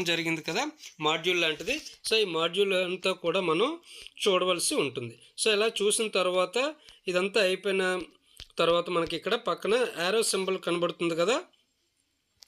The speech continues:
so, ఇక్కడ దీనిపైన క్లిక్ చేయాలి. So, ఇప్పుడు అయిపోయింది కదా, చివరి వరకు చూసిన తర్వాత ఇక్కడ దీనిపైన క్లిక్ చేయండి. So, ఇలా క్లిక్ చేయగానే ఇక్కడ చూడండి, ఇక్కడ మనకి "You just completed" అని వచ్చింది కదా. ఇప్పుడు ఒకసారి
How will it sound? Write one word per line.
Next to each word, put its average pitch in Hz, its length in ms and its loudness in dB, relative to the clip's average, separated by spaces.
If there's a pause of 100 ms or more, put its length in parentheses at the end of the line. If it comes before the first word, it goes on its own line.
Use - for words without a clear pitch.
(200)
so, - 160 -6
ఇక్కడ 214 180 0 (120)
దీనిపైన 175 440 2 (520)
క్లిక్ - 260 -4
చేయాలి. 113 400 -6 (640)
So, - 140 -4
ఇప్పుడు 202 180 0
అయిపోయింది 185 400 -2
కదా, 202 180 -4
చివరి 180 280 0
వరకు 185 300 0
చూసిన 165 280 0
తర్వాత 156 320 0
ఇక్కడ 160 220 -4 (460)
దీనిపైన 175 460 0
క్లిక్ 127 280 -8
చేయండి. 113 300 -4 (200)
So, - 140 -6
ఇలా 202 120 2
క్లిక్ 185 260 -10
చేయగానే 190 360 0
ఇక్కడ 185 180 -6
చూడండి, 185 260 0
ఇక్కడ 196 180 0 (420)
మనకి 175 340 0 (720)
"You 196 180 2 (140)
just 208 340 0
completed" 175 480 -2
అని 170 140 0
వచ్చింది 160 260 -4
కదా. 190 200 2
ఇప్పుడు 214 200 0
ఒకసారి 190 420 0